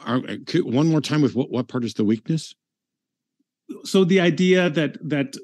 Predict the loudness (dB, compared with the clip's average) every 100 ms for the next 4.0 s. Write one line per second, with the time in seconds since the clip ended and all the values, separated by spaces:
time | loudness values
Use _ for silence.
0 | -6 0 2 2 0 _ _ _ _ -20
1 | _ -4 -4 0 0 -2 0 2 2 0
2 | 0 0 0 0 2 4 2 2 0 0
3 | 0 -2 -2 -2 0 0 0 0 0 0